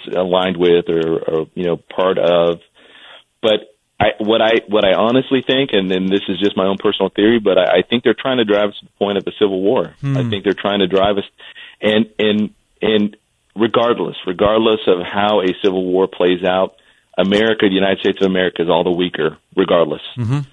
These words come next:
Speaker 1: And that's what they wanna do. They want us to be fractured. They want us to be broken apart. The globalists, Klaus Schwab and all those guys,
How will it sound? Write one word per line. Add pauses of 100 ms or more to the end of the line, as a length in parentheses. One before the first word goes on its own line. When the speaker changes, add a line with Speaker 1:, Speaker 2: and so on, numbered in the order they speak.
(200)
Speaker 1:
And
that's
what
they (100)
wanna
do.
They
want
us
to
be
fractured.
They
want
us
to
be
broken
apart. (520)
The
globalists,
Klaus
Schwab
and
all
those
guys,